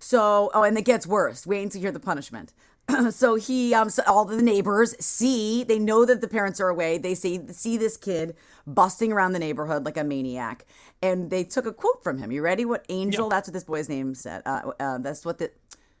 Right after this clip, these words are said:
Speaker 1: Angel, that's what this boy's name is. Um, he said, "I just wanted to drive, but I don't have my license, so I just took it. I can wash the car."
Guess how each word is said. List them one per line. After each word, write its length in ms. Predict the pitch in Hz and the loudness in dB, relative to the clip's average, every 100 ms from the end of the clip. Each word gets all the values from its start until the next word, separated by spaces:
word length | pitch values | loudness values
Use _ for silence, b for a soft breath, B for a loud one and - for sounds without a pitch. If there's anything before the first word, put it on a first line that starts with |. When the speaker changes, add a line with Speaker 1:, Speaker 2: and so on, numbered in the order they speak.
| b b b - - - | b b b -10 -8 -4
Speaker 1:
Angel, 420 | 196 190 196 220 | -4 -2 -2 0
that's 180 | 180 180 | 0 -2
what 80 | 185 | -6
this 100 | 170 | -2
boy's 240 | 175 165 | -2 0
name 180 | 151 131 | -4 -6
is. 260 | 120 120 - B B - | -6 -10 -14 B B -2
Um, 260 | 170 165 | 0 0
he 160 | 151 190 | -6 -4
said, 360 | 202 180 180 - | -2 0 -2 -4
"I 60 | 220 | -4
just 380 | 202 311 494 - | 0 0 0 -2
wanted 360 | 220 285 285 233 | 2 2 2 -2
to 100 | 165 | -8
drive, 580 | - 196 165 117 - - | 0 4 4 2 -6 -4
but 100 | 226 | 4
I 60 | 269 | 6
don't 120 | 294 | 6
have 120 | 311 | 4
my 100 | 294 | 2
license, 500 | 285 320 392 151 - | 2 0 0 -4 -8
so 280 | - - 247 | -12 -6 -2
I 80 | 233 | 0
just 300 | 185 - - | -2 -6 -4
took 200 | 311 - | -4 -6
it. 140 | 113 - _ _ | -12 -16 _ _
I 140 | - 170 | 0 0
can 220 | - 139 | 0 -2
wash 240 | 180 180 - | -2 -2 -4
the 100 | 233 | -2
car." 420 | 277 269 302 | 2 2 2